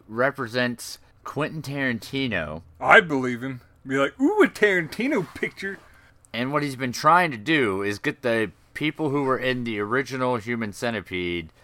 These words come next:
Speaker 1: specifically the people who were in the Centipede proper, to show up for this Quentin Tarantino audition of a lifetime.
Speaker 2: At the warehouse.
Speaker 1: And he's been, not been having luck because the guy never says a single word. How he even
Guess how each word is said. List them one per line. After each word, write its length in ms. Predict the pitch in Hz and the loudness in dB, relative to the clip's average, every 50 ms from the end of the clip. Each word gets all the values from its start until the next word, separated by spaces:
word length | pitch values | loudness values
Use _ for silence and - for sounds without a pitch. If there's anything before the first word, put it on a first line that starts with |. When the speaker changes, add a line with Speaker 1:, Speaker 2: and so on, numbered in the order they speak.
| _ - | _ -16
Speaker 1:
specifically 1120 | - - - 135 131 - - 196 190 - 165 160 - 135 139 131 131 127 123 123 120 - _ _ _ _ _ | -16 -10 -2 -2 -2 0 2 0 0 2 -2 -6 -4 0 2 2 4 4 2 2 0 -4 _ _ _ _ _
the 160 | - 110 110 101 | -6 -4 -4 -2
people 300 | - 139 147 127 127 120 | 0 -2 0 0 0 2
who 140 | 123 127 | 2 2
were 140 | 117 107 98 | 4 2 2
in 220 | 85 107 120 123 123 | 2 0 -2 0 0
the 80 | 113 104 | -2 -4
Centipede 640 | - - 123 117 113 92 - 113 107 101 87 _ | -2 -2 -2 -2 -2 -4 -4 -8 -8 -8 -8 _
proper, 540 | - 117 113 107 95 - 80 73 71 65 _ _ _ _ _ _ _ - | 0 4 4 4 4 4 0 -6 -6 -8 _ _ _ _ _ _ _ -14
to 100 | - 101 | -10 -8
show 260 | 92 - 151 147 147 | -4 0 0 2 4
up 220 | 135 131 127 - - | 4 2 2 0 -2
for 120 | 127 120 | -2 -2
this 180 | 113 104 - - | -2 -2 -6 -8
Quentin 380 | - - 123 127 131 120 117 | -10 -4 -4 -4 -4 -4 -8
Tarantino 720 | - 117 117 117 110 107 - - 123 123 120 117 104 98 95 | -4 -2 0 2 0 0 -2 -4 -4 -2 0 0 0 0 2
audition 480 | 92 92 92 90 110 117 107 - 107 101 | 2 2 2 2 0 -2 -2 -2 -2 -2
of 120 | 98 85 | 0 0
a 60 | 82 | -2
lifetime. 800 | 73 76 87 98 117 131 123 - - - 90 85 78 71 - - - | -4 -2 2 4 4 4 4 0 -2 0 0 0 0 -2 -6 -8 -4
Speaker 2:
At 160 | 180 180 151 | -4 -4 -2
the 80 | - 156 | -4 -2
warehouse. 720 | 156 196 208 190 160 156 156 151 143 127 - - - - - - _ - _ _ _ - - | 4 8 8 8 10 8 8 6 6 4 2 -4 -12 -20 -20 -20 _ -20 _ _ _ -6 0
Speaker 1:
And 300 | 113 127 127 123 113 123 | 2 4 4 4 2 2
he's 220 | 151 151 139 131 | -2 -4 -4 -6
been, 160 | 123 143 165 165 | -8 -6 0 4
not 180 | 180 185 180 | 4 4 4
been 80 | 180 175 | 2 0
having 260 | 175 185 175 170 160 | 0 0 0 0 -2
luck 380 | 135 113 113 113 - - - - _ _ _ _ - | 2 2 2 2 2 -4 -20 -20 _ _ _ _ -10
because 640 | 101 107 - - 123 120 117 113 101 - - - - | -10 -10 -2 2 4 4 6 4 2 -2 -10 -14 -10
the 80 | - 113 | -10 -2
guy 220 | - 151 139 139 | 6 8 8 8
never 180 | 139 135 127 127 | 8 6 0 0
says 220 | 107 123 135 120 | -2 -4 -8 -8
a 60 | 110 98 | -8 -8
single 360 | - - 135 123 113 104 98 | -6 -4 -4 -2 -2 -4 -4
word. 380 | 92 92 120 117 107 101 95 87 | -2 2 4 6 6 6 4 2
How 220 | 104 113 123 120 | 2 2 2 2
he 100 | 113 113 113 | 2 -2 -4
even 280 | 101 101 95 87 78 | -4 -6 -8 -10 -12